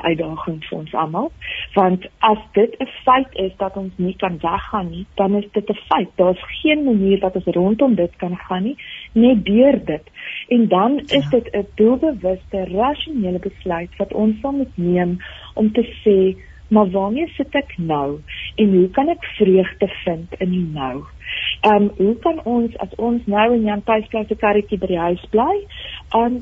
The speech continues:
Speaker 1: wat gaan ons doen om betekenis te gee aan ons vakansie?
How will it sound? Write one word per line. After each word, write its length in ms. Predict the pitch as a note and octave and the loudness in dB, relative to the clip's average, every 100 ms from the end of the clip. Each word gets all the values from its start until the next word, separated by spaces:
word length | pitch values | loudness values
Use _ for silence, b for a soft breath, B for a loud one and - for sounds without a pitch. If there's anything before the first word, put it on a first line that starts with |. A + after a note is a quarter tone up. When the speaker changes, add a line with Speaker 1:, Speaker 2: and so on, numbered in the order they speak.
| - - | -10 -16
Speaker 1:
wat 320 | G#3+ B3+ F4 | -2 -2 -2
gaan 220 | - A#4+ - | -6 -6 -2
ons 300 | C#4+ C4 - | -2 -4 -4
doen 280 | - F3+ F3 | -4 -2 -2
om 140 | - G3 | -2 0
betekenis 800 | G3 - F3 F3 F#3+ E3+ E3+ - | -2 -2 -2 -2 -2 -2 -6 -8
te 80 | F3 | -8
gee 260 | - D#3+ | -4 -4
aan 240 | D3+ E3 - | -4 -8 -10
ons 160 | D3+ - | -14 -14
vakansie? 640 | - - - - - - | -14 -14 -16 -16 -20 -20